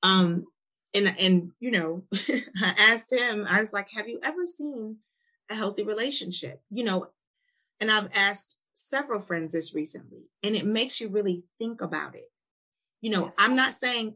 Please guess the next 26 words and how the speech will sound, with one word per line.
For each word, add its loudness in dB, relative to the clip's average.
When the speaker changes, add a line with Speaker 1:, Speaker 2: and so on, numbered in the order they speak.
Speaker 1:
a 0
perfect -2
relationship, -4
but 2
a -2
healthy -2
relationship. -4
Have -4
you -4
seen -2
people -8
be -2
able 0
to -4
go -4
through -4
hard 0
times -2
and 4
get -4
through -2
it -2
in 0
a -4
healthy -6
manner? -6